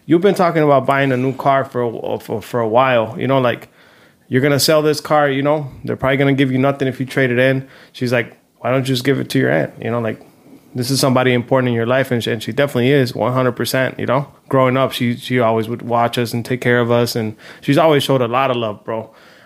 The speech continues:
Um, and just as of recently, she's, she's gone through some tough times, you know, and, and yeah, I was like, you know, I'm not gonna take the credit, you know, and say it was my idea. This is my wife's idea, you know, and then we came together and we,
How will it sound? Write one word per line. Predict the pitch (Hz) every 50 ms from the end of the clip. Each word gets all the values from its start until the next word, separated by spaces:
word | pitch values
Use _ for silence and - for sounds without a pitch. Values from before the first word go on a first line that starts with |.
| - -
Um, | - 104 104 104 101 95 95 - - _ _ _ _ _ _ _ _ _ _ _ _ _ _ -
and | 117 117
just | 113 127 117 139
as | 131 120
of | 120 110
recently, | 123 151 147 151 131 123 120
she's, | 113 120 110 113 - -
she's | 101 - 143 131 123
gone | 135 123 123 123
through | - 123
some | 110 117 110
tough | - - 127 117 -
times, | - 147 170 180 156 131
you | 135 139
know, | 143 151
and, | 143 127 123 123 127 - _ - - - _ _ _ _ _ _
and | - - 110 107 -
yeah, | - 180 175 135
I | 131
was | 131 120 110
like, | 123 117 117 - - - - _ _ _ _ _
you | - 123
know, | 123 131 131 123 117 - -
I'm | - - - 139 151
not | 160 156
gonna | 147 147 143
take | 127 156 131
the | 127 135
credit, | 127 - 170 180 170 147
you | 147 151
know, | 151
and | 147 135
say | - 143
it | 139
was | 131 127
my | 131 135 131 131
idea. | 127 127 123 156 165 151
This | 143 135 120
is | 127
my | 123 120
wife's | 117 117 135 160 - -
idea, | 135 127 127 147 156 160 165 160
you | 147 143
know, | 147 151 143
and | 131 123
then | 120 117 113
we | 120 123
came | 123 - - 139 131
together | 127 120 135 151 170 165 151
and | 143 131 131 120 117
we, | 120